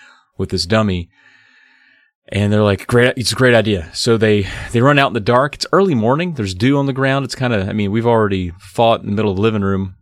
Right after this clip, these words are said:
in the early morning, so it's probably, like, four or five thirty in the morning. And, uh, they go to find some shovels for digging. They select snow shovels, all they could find for some reason. Uh, I guess that'll do. And they, uh, they bury him while he's still in the suitcase, just bitching.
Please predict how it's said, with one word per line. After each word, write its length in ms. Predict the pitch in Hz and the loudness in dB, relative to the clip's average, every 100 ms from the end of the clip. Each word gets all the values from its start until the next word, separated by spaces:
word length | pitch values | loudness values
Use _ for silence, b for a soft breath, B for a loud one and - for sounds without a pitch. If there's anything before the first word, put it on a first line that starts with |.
| - | -12
in 100 | 107 | -6
the 140 | 98 92 | -6 -4
early 240 | - 120 110 | -2 0 0
morning, 300 | 101 101 98 | 0 -2 -2
so 100 | - | -4
it's 80 | 104 | -4
probably, 280 | - 120 95 | -2 0 -2
like, 160 | 87 - _ _ | -4 -10 _ _
four 260 | - 92 98 | -6 -2 -2
or 40 | |
five 280 | 98 95 98 | -2 -2 -2
thirty 240 | - 95 98 | -2 -2 -2
in 60 | |
the 40 | 92 | -4
morning. 260 | 95 101 b _ _ _ _ | -6 -8 b _ _ _ _
And, 380 | - 113 110 104 | -2 0 0 0
uh, 480 | 113 107 101 98 98 | 0 2 2 0 -2
they 160 | 101 | -2
go 200 | 113 143 | 2 2
to 100 | 127 104 | 2 -2
find 220 | 135 123 | -2 -2
some 120 | 104 | -6
shovels 360 | - 131 131 135 | -2 0 0 -4
for 120 | 101 | -4
digging. 340 | 107 135 180 - _ _ - | -2 -2 -4 -10 _ _ -6
They 120 | 135 | -4
select 360 | 139 147 151 135 | -2 0 0 0
snow 260 | - 151 | 0 0
shovels, 360 | 170 180 170 196 | 0 0 0 0
all 100 | 139 | 0
they 120 | 131 | 0
could 140 | 131 131 | -2 -2
find 260 | 180 135 | -2 -2
for 80 | 147 | -4
some 200 | 151 170 | -6 -4
reason. 280 | 170 175 226 - _ _ _ _ | -2 -4 -8 -14 _ _ _ _
Uh, 40 | 104 | -4
I 260 | 98 95 | 0 0
guess 160 | 104 127 | -2 -2
that'll 180 | 139 123 | -2 -2
do. 160 | 123 190 _ _ B B B B B B | -4 -8 _ _ B B B B B B
And 340 | - 120 120 120 | -2 0 0 2
they, 260 | 120 120 117 | 2 4 4
uh, 240 | 117 117 | 4 2
they 140 | 120 | 2
bury 340 | 123 117 175 226 | 2 2 2 2
him 80 | 143 | 0
while 160 | 131 | 0
he's 120 | 139 | 0
still 160 | - 165 | 0 0
in 40 | 160 | 0
the 60 | |
suitcase, 440 | 147 233 226 180 165 | -2 -4 0 0 2
just 340 | - 180 117 | 0 -2 0
bitching. 440 | 98 185 - 90 | 0 0 0 -8